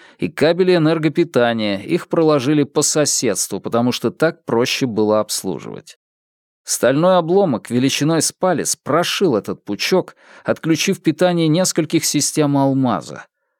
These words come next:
А распоротые трубы незамедлительно стали плеваться теплоносителем внутрь станции,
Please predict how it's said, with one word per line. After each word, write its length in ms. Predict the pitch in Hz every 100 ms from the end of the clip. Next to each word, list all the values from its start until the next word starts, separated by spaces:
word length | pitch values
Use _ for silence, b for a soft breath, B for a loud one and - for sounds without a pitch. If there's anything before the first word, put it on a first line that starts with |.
| _
А 120 | 85
распоротые 600 | 98 - 156 151 147 143
трубы 380 | - 156 156 151
незамедлительно 840 | 143 120 131 135 131 175 156 151
стали 340 | 143 - 160 147
плеваться 600 | 147 127 131 156 - 139
теплоносителем 960 | 139 139 143 143 143 - 156 110 92
внутрь 400 | 87 117 135 120
станции, 680 | - - 147 113 - - 71